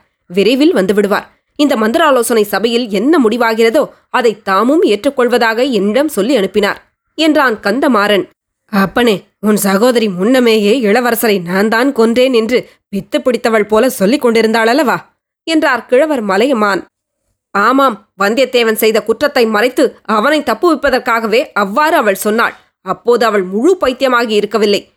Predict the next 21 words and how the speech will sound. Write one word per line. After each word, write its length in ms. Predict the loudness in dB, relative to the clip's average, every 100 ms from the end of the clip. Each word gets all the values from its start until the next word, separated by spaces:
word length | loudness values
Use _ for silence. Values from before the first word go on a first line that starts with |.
| _
இப்போது 340 | -14 -2 0 0
பைத்தியம் 480 | -2 -2 -2 -2 -2
முற்றிப் 320 | -2 -2 -2
போயிருக்கிறது. 520 | 2 2 2 -2 -2 -4 _ _
எங்கள் 340 | -6 -4 -4 -2
குலத்தின் 380 | -2 0 -2
துரதிர்ஷ்டம்" 520 | 0 0 0 0 -2 -6 _ _ _
என்றான் 400 | -2 0 0 -2
கந்தமாறன். 640 | -2 -4 0 0 2 0 -2 -6 _ _ _ _ _ _ _ _ _ -4
"இளம் 300 | 0 2 0
சம்புவரையரே, 560 | 0 2 2 2 0 0 -2 _
வந்தியத்தேவர் 640 | -2 0 0 0 0 0
தான் 260 | 0 0 0
இளவரசர் 520 | 2 2 0 -2 -4
கரிகாலரை 520 | -2 0 0 0 0 -2
கொன்றதாக 640 | -4 -2 0 0 0 -4 -6 _
அவ்வளவு 500 | -12 -4 -2 0 -4 -2
தீர்மானமாய்ச் 640 | -2 0 0 2 0 0
சொல்கிறீர். 420 | -2 0 0 -2 -6 _ -12
அது 200 | -4 0
எப்படி? 340 | 0 0 -2